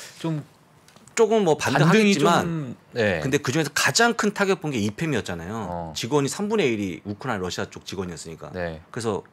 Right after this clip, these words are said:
Speaker 2: 활동이 안, 그 아예 근무를 못 했는데
Speaker 1: 네.
Speaker 2: 제가 볼 때는 전쟁에 대한 그 종전, 평화되면 나오거나 아니면 그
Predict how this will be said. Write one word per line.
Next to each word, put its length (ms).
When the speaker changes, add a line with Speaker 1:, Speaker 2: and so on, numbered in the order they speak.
Speaker 2:
활동이 260
안, 180
그 300
아예 160
근무를 240
못 160
했는데 400
Speaker 1:
네. 140
Speaker 2:
제가 200
볼 180
때는 260
전쟁에 440
대한 380
그 380
종전, 540
평화되면 320
나오거나 400
아니면 300
그 260